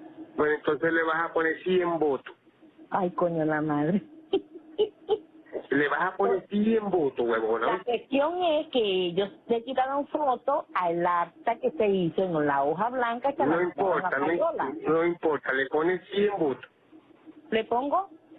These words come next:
Speaker 2: Cien
Speaker 1: Cien
Speaker 2: votos.
Speaker 1: votos, cien votos más.
Speaker 2: A, a ciento noventa y dos le pongo.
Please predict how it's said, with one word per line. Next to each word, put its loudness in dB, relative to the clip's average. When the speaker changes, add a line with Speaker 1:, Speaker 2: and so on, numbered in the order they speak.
Speaker 2:
Cien 2
Speaker 1:
Cien 2
Speaker 2:
votos. -14
Speaker 1:
votos, 0
cien 2
votos -2
más. -2
Speaker 2:
A, 0
a 0
ciento 0
noventa 0
y 0
dos 2
le 0
pongo. -2